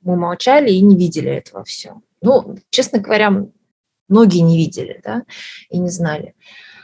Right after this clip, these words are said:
Есть такой вопрос, а есть такое ожидание, что сейчас русские очередь за вами, что мы сделали всё, мы вам дали Украине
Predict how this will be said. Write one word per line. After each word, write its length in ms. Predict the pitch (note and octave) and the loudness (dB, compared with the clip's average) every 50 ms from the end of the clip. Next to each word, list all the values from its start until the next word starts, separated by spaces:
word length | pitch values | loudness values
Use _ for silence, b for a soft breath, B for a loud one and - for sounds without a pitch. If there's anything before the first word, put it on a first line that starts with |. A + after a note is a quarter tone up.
| B B B | B B B
Есть 220 | F#3 A#3 B3 A#3 | 2 2 2 2
такой 220 | A#3 G3+ G3+ G#3+ G3+ | 0 0 2 4 4
вопрос, 560 | G3 G3 G3 - A3 B3+ D4+ F4+ F4 - - | 4 2 2 2 2 2 2 2 0 -2 -2
а 20 | |
есть 200 | F#3+ G3 G3+ G3 | -2 -2 -2 -2
такое 320 | G#3 G3 - G3+ G3+ G3 F#3+ | -4 -4 0 2 4 4 4
ожидание, 560 | F3+ - F#3+ E3+ G#3+ A#3 C4+ C#4+ B3+ G#3 G3+ | 2 0 0 0 2 2 2 2 2 2 2
что 280 | G3 - - - F#3 | 2 0 -2 -4 -6
сейчас 600 | F3+ - - E3+ - - A#3 B3+ C4+ - - - - - | -6 -6 -6 -4 -2 0 0 0 0 -2 -4 -8 -10 -14
русские 760 | - - - - G#3 C4 D4 - - - G#3 G#3 F#3+ F3+ E3+ | -16 -12 -4 0 2 2 2 0 -2 -2 2 2 2 2 2
очередь 380 | E3 G3+ G3+ - - G3 F3+ | 2 2 0 0 -2 -4 -4
за 140 | - F#3+ F3+ | -2 -2 0
вами, 360 | D#3+ D#3+ D#3 D3+ - - F#3+ - _ _ _ | 0 0 -2 -4 -6 -12 -16 -18 _ _ _
что 200 | _ _ - F#3 | _ _ -8 -4
мы 180 | E3+ E3 F3+ G3+ | -2 2 4 4
сделали 440 | G3 G3 G3 A3+ G3+ G3 F#3 F3+ F#3 | 4 4 4 4 4 4 2 0 -2
всё, 360 | - - - - E4 E4+ D4+ | -4 -6 -4 -2 0 0 2
мы 180 | C4 G#3+ F#3 E3+ | 2 2 2 2
вам 220 | E3+ E3+ E3 D#3 | 0 -2 -2 -2
дали 340 | - F#3+ G3 F#3 F3 E3+ E3 | 0 0 0 0 0 0 -2
Украине 880 | D#3+ E3+ - - _ _ - - E3+ E3+ E3+ F3 E3+ E3+ E3 D#3+ D#3+ | -4 -6 -10 -16 _ _ -14 -10 -10 -8 -8 -8 -8 -8 -8 -10 -10